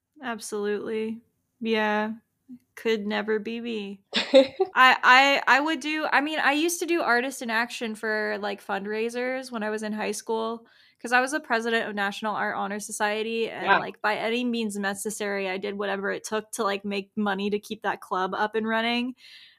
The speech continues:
Speaker 1: So I have done artist in action, but that's never serious. And also,
Speaker 2: Mm.
Speaker 1: like, when you're in high school, like, nothing really is, like, that serious. You just draw whatever you want, and people can come and look, and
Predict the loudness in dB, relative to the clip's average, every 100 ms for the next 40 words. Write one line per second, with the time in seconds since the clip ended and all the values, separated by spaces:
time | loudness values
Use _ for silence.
0 | _ _ _ -8 2 4 6 6 6 10
1 | 10 8 4 4 4 4 2 2 -2 0
2 | 2 0 -2 -4 -2 -2 -2 -2 -2 -4
3 | -4 -2 -4 -6 -6 -4 -2 -4 -4 -4
4 | -6 -8 -8 -6 -4 -4 -4 -2 -2 -4
5 | -8 -18 _ -4 0 0 0 -2 -2 -2
6 | -4 -4 -2 -4 -6 -6 -8 -8 -8 -6
7 | -4 -2 -2 -2 -2 -4 -6 -8 -6 -6
8 | -6 -4 -4 -2 -4 -4 -4 -4 -6 -6
9 | -6 -6 -4 0 0 0 -4 -4 -6 -6
10 | -6 -6 -6 -4 -4 -2 -2 -4 -4 -2
11 | -2 -2 -2 -4 -4 -6 -6 -6 -6